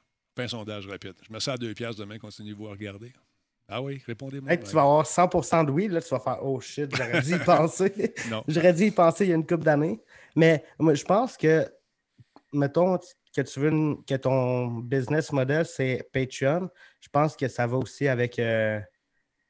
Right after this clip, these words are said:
Speaker 2: je pense pas que le monde y aurait l'impression de, un, aurait une mauvaise impression de toi. Tu perdrais sûrement de l'audience, ça, c'est sûr. C'est pas tout le monde qui, qui serait prêt à payer, mais
Speaker 1: Non, c'est ça. Ah, il y a une question pour toi, là.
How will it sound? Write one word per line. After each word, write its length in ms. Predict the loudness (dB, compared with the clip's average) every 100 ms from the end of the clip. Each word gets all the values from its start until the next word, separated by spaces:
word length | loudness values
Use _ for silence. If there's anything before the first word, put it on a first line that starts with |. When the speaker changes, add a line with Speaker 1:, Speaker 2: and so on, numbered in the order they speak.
| _ _
Speaker 2:
je 80 | -2
pense 260 | 0 0
pas 120 | 0 0
que 80 |
le 80 | 0
monde 360 | 2 2 0 -2
y 140 | -8 -10 -6
aurait 240 | -4 -2
l'impression 560 | -2 -4 -6 -4 -4 -4
de, 580 | -2 -2 -2 -4 -6 -8 -8
un, 140 | -8 -6 -4
aurait 140 | 0
une 140 | 0
mauvaise 440 | 0 0 0 0 -4
impression 460 | -4 -6 -6 -8 -10
de 60 | -8
toi. 220 | -6 -8 -12 _ _
Tu 80 | -2
perdrais 300 | 0 0 -2
sûrement 280 | 0 0
de 60 | 2
l'audience, 460 | 0 0 -2 -4 -8
ça, 100 | -10
c'est 160 | -10
sûr. 240 | -10 -8 -10
C'est 100 | -8
pas 80 | -10
tout 100 | -6
le 60 | -6
monde 220 | -6 -8
qui, 440 | -12 -12 -10 -12 -16 _ _ _ _
qui 100 | -20
serait 160 | -12 -10
prêt 160 | -4 -4
à 80 |
payer, 340 | -2 -4 -4 -6
mais 520 | -4 -6 -6 -8 -10 -14 -16
Speaker 1:
Non, 120 | -16
c'est 100 | -14
ça. 120 | -16 -18 _ _ _ _
Ah, 100 | -4
il 20 | -4
y 20 |
a 40 |
une 60 | -4
question 300 | -8 -6 -8
pour 140 | -10
toi, 220 | -12 -12
là. 80 | -14